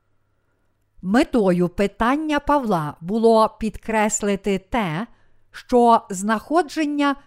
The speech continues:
закону ніколи не принесе порятунок від гріха. Іншими словами,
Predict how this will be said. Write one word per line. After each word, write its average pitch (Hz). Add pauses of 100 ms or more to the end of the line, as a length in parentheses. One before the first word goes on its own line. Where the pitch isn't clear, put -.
(120)
закону 180 (440)
ніколи 202
не 196
принесе 214
порятунок 233 (420)
від 208
гріха. 196 (920)
Іншими 220
словами, 202